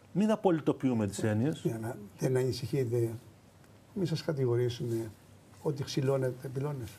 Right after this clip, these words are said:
Speaker 1: Δεν ξυλώνω τίποτα. Δεν μπορώ να ξυλώσω,
Speaker 2: Όχι,
Speaker 1: άλλωστε.
Speaker 2: ο-, σαν φίλης, σαν
Speaker 1: Όχι.
Speaker 2: κυβέρνηση, σαν
Speaker 1: Αντιθέτως,
Speaker 2: σύριζα.
Speaker 1: έχουμε αποφασίσει και το έχουμε πει, συνταγματική αναθεώρηση, που είναι ένα θέμα άσχετο με τη συζήτηση που κάνουμε, συνταγματική αναθεώρηση, να προχωρήσουμε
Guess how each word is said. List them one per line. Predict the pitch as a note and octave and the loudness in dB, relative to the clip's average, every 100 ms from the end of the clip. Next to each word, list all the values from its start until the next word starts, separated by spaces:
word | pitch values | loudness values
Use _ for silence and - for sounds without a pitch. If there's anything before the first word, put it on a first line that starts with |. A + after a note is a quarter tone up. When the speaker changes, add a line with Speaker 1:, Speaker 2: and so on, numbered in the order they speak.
| - | -10
Speaker 1:
Δεν | C3 C#3 | 0 0
ξυλώνω | C3+ D3+ E3+ D#3+ | 2 2 4 2
τίποτα. | D#3+ B2 F#2 D#2+ | 0 0 0 2
Δεν | A2 | 2
μπορώ | A#2 E3 | 4 4
να | C#3 | 2
ξυλώσω, | - G#2 G2+ D3 | 0 0 2 2
Speaker 2:
Όχι, | - | 2
Speaker 1:
άλλωστε. | G#3 F#3 | 2 0
Speaker 2:
ο-, | F3+ | 0
σαν | D#3 C#3 C3 | 0 0 0
φίλης, | D3+ B2+ C3+ D3+ - - - - - | 0 0 0 -2 -8 -20 -20 -14 0
σαν | E3 | 0
Speaker 1:
Όχι. | A3 A3 | 0 -2
Speaker 2:
κυβέρνηση, | E3 B2+ D#3 G#3 E3+ | 0 2 2 0 0
σαν | D3 | 2
Speaker 1:
Αντιθέτως, | C#3 - F#3 F#3 F#3 | 2 4 2 4 2
Speaker 2:
σύριζα. | F#3 F#3+ F3 | 2 2 2
Speaker 1:
έχουμε | F3 F3+ F3 | 2 4 2
αποφασίσει | - A#2 - G#2+ D#3 F#3 | 2 0 0 0 0 0
και | - | 2
το | D3+ | 2
έχουμε | B2+ B2 | 2 0
πει, | G2+ C3 D#3+ - - - | 2 0 0 -6 -20 -8
συνταγματική | - C3 B2+ B2 A2+ - | 0 2 4 2 -2 0
αναθεώρηση, | E3+ B2+ A2+ G2 F#2+ - D#3 | 2 2 2 4 2 0 -2
που | E3 | 2
είναι | D#3+ | 2
ένα | C3+ | 2
θέμα | E3 D#3+ D3+ - - - - | 2 2 0 -6 -20 -14 0
άσχετο | - - G#2+ | 0 2 0
με | G2 | 0
τη | F2 | 0
συζήτηση | G2 E2+ | -2 -2
που | F#2 | -2
κάνουμε, | F#2+ F2 G#2 D3 - - - - - - - - - | -2 0 -2 -4 -10 -20 -20 -20 -20 -20 -20 -20 -18
συνταγματική | - C3 B2 B2+ B2+ D3 | -8 -2 0 0 0 0
αναθεώρηση, | F3 B2+ B2+ C3+ E3+ | 0 2 2 2 2
να | D#3 | -2
προχωρήσουμε | C#3+ - B2 D#3+ F3+ F#3+ | -2 2 2 2 0 0